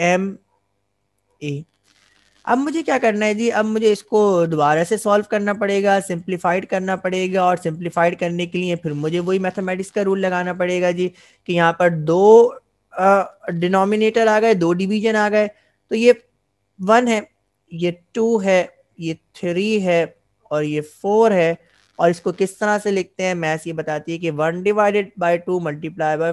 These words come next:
four divided by three लिखना पड़ेगा। तो एहतियात से ज़रा इसको हम लिखते हैं जी। तो वीए का तो नंबर वन है, इसको मैंने वैसे ही लिखा। उसके बाद टू नंबर टीए का है, तो उसको मैंने कहाँ लिख दिया, नीचे लिख दिया।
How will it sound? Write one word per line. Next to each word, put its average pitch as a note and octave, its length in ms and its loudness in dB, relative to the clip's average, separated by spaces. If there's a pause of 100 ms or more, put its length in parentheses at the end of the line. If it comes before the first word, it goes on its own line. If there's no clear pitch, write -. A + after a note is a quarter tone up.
(100)
four G3+ 320 -2
divided D3 420 -4
by C3+ 140 -6
three A3 340 -8
लिखना A3 260 -4
पड़ेगा। G3+ 440 -2 (340)
तो - 60 -16
एहतियात F3 540 0
से G3+ 120 -8
ज़रा F#3+ 160 2
इसको F3+ 280 -6
हम E3 140 -6
लिखते D3 300 -8
हैं G#3+ 180 -2
जी। G3+ 140 -4 (400)
तो E3+ 100 -2
वीए G#3+ 240 0
का B3+ 100 2
तो B3+ 100 -2
नंबर A#3 280 -2
वन A3+ 180 -2
है, A#3+ 140 -10 (140)
इसको - 200 -14
मैंने F#3 200 -4
वैसे E3 260 -6
ही G3+ 60 -4
लिखा। G3 320 -6 (520)
उसके F#3 220 -8
बाद F#3+ 240 0
टू A3+ 120 -2
नंबर G#3+ 280 -2
टीए G#3+ 460 -2
का G#3 120 -2
है, G3+ 140 0
तो G3 120 -8
उसको F#3 200 -12
मैंने F3+ 200 -6
कहाँ F3+ 200 -6
लिख F3 120 -8
दिया, F3 220 -6
नीचे D#3+ 300 -8
लिख F3+ 160 -8
दिया। F3+ 320 -6